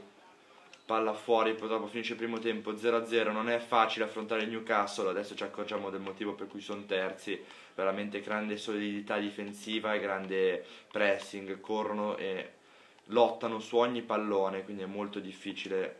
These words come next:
affrontarli. Comunque vabbè, Baluli era un po' stanco, preferisco mettere Mireas come C O C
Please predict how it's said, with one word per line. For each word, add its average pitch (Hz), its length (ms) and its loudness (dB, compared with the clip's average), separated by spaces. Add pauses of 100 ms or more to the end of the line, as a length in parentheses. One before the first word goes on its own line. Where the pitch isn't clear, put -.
(120)
affrontarli. 92 1040 -2 (320)
Comunque 95 240 -2
vabbè, 98 160 4
Baluli 101 420 0
era 95 220 2
un 95 140 -4
po' 104 100 0
stanco, 107 600 -2
preferisco 98 460 -10
mettere 98 340 -4
Mireas 98 560 -2
come 101 240 -6
C - 200 -2
O - 20 -10
C 98 320 -4